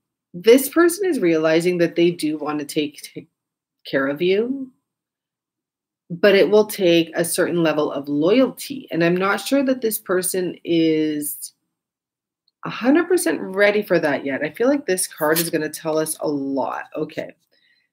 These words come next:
There's a message here. So there's a situation. This person's confused because they have to choose between you and someone else. It's really clear. The card is literally telling me, like, "Look at the next card." That's gonna tell you what's up here.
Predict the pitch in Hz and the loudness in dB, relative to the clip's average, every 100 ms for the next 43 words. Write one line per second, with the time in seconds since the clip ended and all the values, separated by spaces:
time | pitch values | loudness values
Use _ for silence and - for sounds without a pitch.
0 | _ 196 269 339 320 180 147 147 160 147 | _ 6 6 6 4 4 2 0 -4 -6
1 | - 208 165 165 208 196 196 233 262 285 | -8 -8 -8 -6 -2 0 2 2 2 0
2 | 277 254 190 143 147 147 - 131 127 151 | -4 -4 -2 -2 -2 -4 -4 -4 -4 -4
3 | - 220 240 269 269 220 180 170 147 165 | 0 0 2 -2 -2 -4 2 2 2 -2
4 | 170 160 170 165 - 175 165 160 160 - | -4 0 0 0 -2 -4 -4 -4 -6 -6
5 | 156 151 151 147 - 135 131 - - - | -4 -4 -4 -4 -6 -6 -6 -8 -12 -12
6 | - 151 - 185 180 170 - 170 170 170 | -10 -6 0 2 2 0 0 4 2 0
7 | - - - 175 175 170 165 160 160 160 | -6 -12 -6 -2 4 4 2 0 0 0
8 | 156 151 196 190 196 190 190 170 151 156 | -2 -2 0 0 2 0 2 2 2 0
9 | 156 151 147 143 - - 196 190 190 190 | -2 -4 -4 -6 -8 -2 4 6 4 2
10 | 156 151 147 - 170 151 147 151 147 147 | -2 -4 -4 -4 -2 -2 -4 -4 -2 -2
11 | 139 123 165 185 185 - 190 190 | -4 -4 0 0 -2 -2 2 2